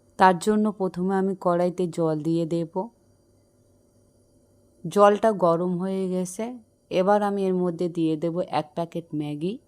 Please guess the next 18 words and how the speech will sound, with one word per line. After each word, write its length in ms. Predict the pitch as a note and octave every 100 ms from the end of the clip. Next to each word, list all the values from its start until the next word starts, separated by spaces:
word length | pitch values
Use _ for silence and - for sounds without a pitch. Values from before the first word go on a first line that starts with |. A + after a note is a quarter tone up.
| _ _ _ _ _ -
আমি 160 | E3+ G3+
এখানে 260 | G3 G3 G3+
এক 140 | F3
প্যাকেট 300 | - F#3+ F#3+
ম্যাগি 320 | E3+ E3 D#3 D#3+
নিয়েছি, 400 | D#3+ D#3+ - B3 C#4 -
আপনারা 380 | C#3+ E3 E3
চাইলে 320 | E3 F3 D#3+ E3
অনেকগুলোও 580 | D#3 D#3 D3 D#3 E3+
নিতে 300 | E3+ E3 D#3+
পারেন। 340 | D#3 D#3 E3 A3+ - _ _ _ _ _ _ _ _ _ _ _ _ _ _ _ _ _ - - _ -
ম্যাগিটা 500 | G3+ G3+ G#3 A#3+ B3 A#3+
সেদ্ধ 340 | G#3 F#3+ E3
হয়ে 240 | G3 G3 F#3+
গেছে, 360 | G3 G3 - A#3 B3 _ _ _ _ _
এবার 200 | F3 G3+
আমি 180 | G#3 G#3+
ম্যাগিটা 540 | G#3 F#3 E3 E3+ F#3+